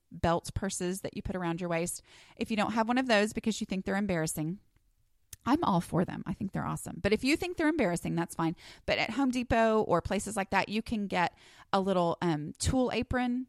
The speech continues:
that's just small, and it, you can just tuck your, your, um, money in there, you know, make change right away. Um,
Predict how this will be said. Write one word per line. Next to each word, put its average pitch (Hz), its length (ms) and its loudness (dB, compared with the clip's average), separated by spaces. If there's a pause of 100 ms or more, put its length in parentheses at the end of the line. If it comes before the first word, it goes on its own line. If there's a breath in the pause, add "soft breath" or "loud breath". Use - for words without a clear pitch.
that's - 220 -4
just - 240 -4
small, 190 360 2
and 190 120 -2
it, - 80 -4
you 196 100 -6
can 190 120 -6
just - 160 -10
tuck - 240 -8
your, 160 320 -4 (120)
your, 147 280 -4
um, 156 380 -8 (600)
money 202 320 0
in 180 140 -2
there, 143 200 -2
you 107 120 -6
know, 170 80 -2
make 175 180 -4
change 180 320 -4
right 165 160 -2
away. 151 300 -2 (680 loud breath)
Um, 185 360 2